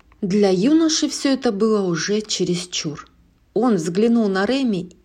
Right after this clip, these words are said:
полными слез глазами – затем отвернулся и скрылся в своем кабинете.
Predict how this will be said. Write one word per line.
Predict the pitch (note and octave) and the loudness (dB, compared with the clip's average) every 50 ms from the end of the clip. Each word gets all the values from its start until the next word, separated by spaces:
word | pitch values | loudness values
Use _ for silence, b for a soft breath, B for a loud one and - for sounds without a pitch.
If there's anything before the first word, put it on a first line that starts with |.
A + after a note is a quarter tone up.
| _ _ _ _ _ _ _ _ | _ _ _ _ _ _ _ _
полными | - C4+ D4+ D#4+ D#4 C#4+ C4 B3 A#3 A#3 | 0 2 2 2 4 2 2 2 2 0
слез | A#3 - - G3 G3+ F#3+ F3+ | 0 0 0 0 0 0 -2
глазами – | F#3 G3 F#3+ G3 F3+ F#3 E3+ E3 D#3+ D#3 D#3+ E3+ b b b b b b b b b - | -2 -2 -2 -2 -2 -2 -2 -2 -4 -6 -8 -10 b b b b b b b b b -6
затем | D#3+ G3 A#3+ A#3 D#4+ D#4+ D4 | -2 -2 0 2 2 2 2
отвернулся | C4+ B3+ - A3 A#3+ A#3+ A#3 C4+ D4+ D#4 D4+ C#4+ - - G#3 | 2 0 0 0 0 0 2 2 0 0 0 -2 -6 -8 -8
и | - - A3 F#3+ | -8 -4 -4 -4
скрылся | F3 F3+ - - A3 B3 C#4+ D#4 D#4 D#4 D#4 - B3 | -4 -6 -6 -6 -2 0 2 2 0 0 -2 -4 -6
в | A#3 | -6
своем | - - - - D#3+ D#3 D#3+ E3+ E3+ E3+ | -8 -10 -6 -4 -4 -2 -2 -4 -4 -4
кабинете. | F3 F3+ F3+ F3 F#3+ F#3 F3+ F3 E3 D#3 D#3 - - - | -4 -4 -4 -2 -2 0 0 0 -2 -4 -6 -12 -18 -20